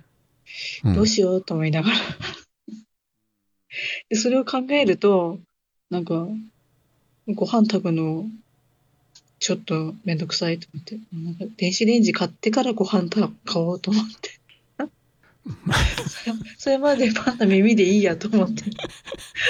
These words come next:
Speaker 1: まあでも、それだけパンの耳食べるということは、いずれね、あの、まあ、パン業界から感謝状ぐらい来るかもしれませんよ。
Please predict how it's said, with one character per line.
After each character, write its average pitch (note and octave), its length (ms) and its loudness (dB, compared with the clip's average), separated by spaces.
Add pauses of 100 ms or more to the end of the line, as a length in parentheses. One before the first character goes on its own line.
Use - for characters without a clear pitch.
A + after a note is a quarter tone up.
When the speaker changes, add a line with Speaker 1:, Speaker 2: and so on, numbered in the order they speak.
(600)
Speaker 1:
ま E2+ 120 0
あ D#2+ 40 0
で D#2+ 60 -2
も、 D#2+ 140 0
そ A2 140 2
れ A#2 40 4
だ C3 120 2
け C3 160 2
パ C#3 180 2
ン C#3+ 60 6
の B2 80 6
耳 G2 220 4
食 F#2+ 200 0
べ A2+ 60 2
る A2+ 100 4
と - 100 0
い F2 40 2
う - 20 0
こ F#2 120 2
と F2+ 160 2
は、 F2 200 2
い G2 80 4
ず A2 120 2
れ A#2+ 540 4
ね、 C3+ 320 4
あ E2 140 -2
の、 E2+ 340 0
ま F2 200 2
あ、 D#2+ 40 0
パ G#2+ 260 0
ン G#2+ 120 2
業 A#2+ 240 4
界 F2 240 0
か E2+ 100 -2
ら E2+ 300 0 (360)
感 G#2+ 220 4
謝 A#2+ 140 2
状 B2 180 4
ぐ G#2+ 60 2
ら F2 80 0
い - 20 -4
来 - 100 -4
る D3+ 60 4
か A#2+ 100 2
も E2+ 80 0
し - 80 -6
れ G2+ 60 2
ま F#2+ 100 2
せ G#2+ 140 2
ん E2+ 60 4
よ。 D#2 180 -2